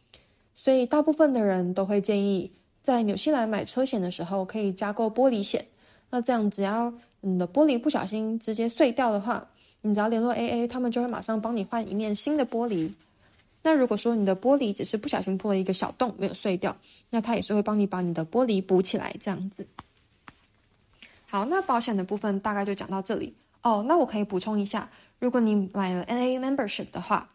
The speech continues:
那这几个A A这间公司呢，他们就会寄一张 membership card 给你。虽然你也可以下载他们的 app，然后里面也会有A A membership 的条码，但是如果你需要一些道路救援，或者是需要其他帮助的时候，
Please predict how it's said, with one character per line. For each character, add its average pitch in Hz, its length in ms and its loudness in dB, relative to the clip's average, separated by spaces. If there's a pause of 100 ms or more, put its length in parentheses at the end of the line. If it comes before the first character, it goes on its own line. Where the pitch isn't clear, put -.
(260)
那 220 220 0
这 226 160 -2
几 220 100 -4
个 - 160 -8
A 254 160 0
A 254 160 -2
这 262 100 -2
间 247 160 -2
公 240 160 -2
司 240 200 -4
呢， 220 200 -2 (220)
他 277 80 -6
们 269 100 4
就 262 120 2
会 262 100 2
寄 269 260 -2
一 269 60 2
张 233 180 -2
membership 247 600 -2
card - 340 -6
给 - 160 -8
你。 - 180 -12 (500)
虽 - 200 0
然 320 160 4
你 269 60 2
也 233 80 0
可 226 100 -2
以 208 60 0
下 220 160 2
载 202 100 -4
他 202 140 -4
们 202 80 2
的 190 80 0
app， 196 220 0 (120)
然 185 100 -6
后 196 120 -2
里 190 100 0
面 214 240 -2
也 - 80 -14
会 214 140 -2
有 - 60 -6 (100)
A 262 240 0
A 277 40 -2
membership 247 520 -4
的 185 80 -6
条 180 260 -4
码， 233 220 -2 (640)
但 339 180 4
是 339 200 4
如 247 120 2
果 233 140 -2
你 190 160 0
需 - 220 -2
要 220 160 2
一 226 80 -4
些 220 180 -4
道 262 160 0
路 247 100 0
救 247 220 4
援， 190 260 0
或 208 140 -6
者 214 80 -10
是 214 160 -6
需 214 200 -6
要 220 180 -2
其 214 180 -6
他 240 140 -2
帮 254 200 -4
助 294 120 0
的 226 100 0
时 208 140 -10
候， 214 200 -4